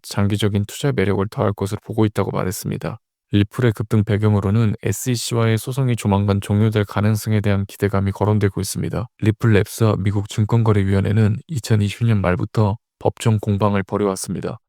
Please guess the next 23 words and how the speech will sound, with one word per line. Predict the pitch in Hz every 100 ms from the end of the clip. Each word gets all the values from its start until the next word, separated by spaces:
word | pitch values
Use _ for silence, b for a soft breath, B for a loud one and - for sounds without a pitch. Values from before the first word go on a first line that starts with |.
| _
에스이씨는 | - 104 135 120 - 107 110 98
리플을 | 92 101 - 117 107
증권으로 | - 101 120 123 110
규정하며 | 98 107 101 95 101 113 101 -
소송을 | - - 135 147 113
제기했지만 | 107 98 95 - 120 104 - _ _ _ _ -
올해 | 101
초 | 98 - 127
법원은 | - 101 104 104
일반 | 101 98 107 101
투자자를 | - - 147 147 123
대상으로 | 104 95 101 98 104 104 b b b b _
판매된 | - 151 156 151 147 101
리플은 | 95 - 113 104
증권이 | - 110 101 110 104 -
아니라는 | 92 98 113 117 110 104
판결을 | - 139 135 113
내리며 | 95 101 104 110 98 b b b
리플 | 110 104 127
랩스에 | 107 101 - 104
유리한 | 101 104 101 101
결정을 | - 104 127 123
내렸습니다. | 98 95 98 - 95 90 110